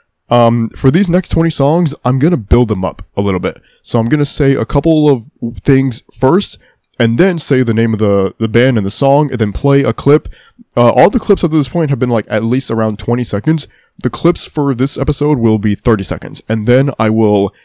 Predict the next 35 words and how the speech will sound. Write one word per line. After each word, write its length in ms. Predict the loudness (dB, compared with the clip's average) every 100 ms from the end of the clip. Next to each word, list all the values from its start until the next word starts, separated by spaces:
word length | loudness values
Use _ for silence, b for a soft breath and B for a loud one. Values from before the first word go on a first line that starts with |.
| b b -6
take 320 | -2 -2 0
all 180 | 2 2
the 80 | 0
time 360 | -4 -2 0
that 80 | -2
I 80 | -2
want 280 | -2 -4 -4
to, 180 | -2 -2
to 180 | -2 -4
actually 540 | -4 -6 -4 -2 -2
explain 680 | -4 -10 -8 -2 0 0 -2
as 200 | -4 -4
thoroughly 340 | -2 0 0
as 100 | 0
I 80 | -4
can 420 | -4 -2 -2 -2 -6 _ _ _
why 520 | -2 2 2 2 0
these 280 | 0 -2 -2
are 60 | -4
the 100 | -4
songs 380 | -4 -4 -4
that 100 | -4
are, 80 | -6 _ _ -2
are 140 | 0
in 140 | 0
the 60 | -2
top 220 | -4 -4
twenty. 340 | -4 -4 -12 _ _ _ _ _ _ _ _ _ -4
And 640 | 0 2 0 0 -2 -6 _ _ _ _ _ -2
again, 460 | 2 4 2 -2 _ -2
this 180 | -2
will 220 | 2 2 2
take 180 | 0
a 40 | 0
while. 560 | 0 0 0 0 -2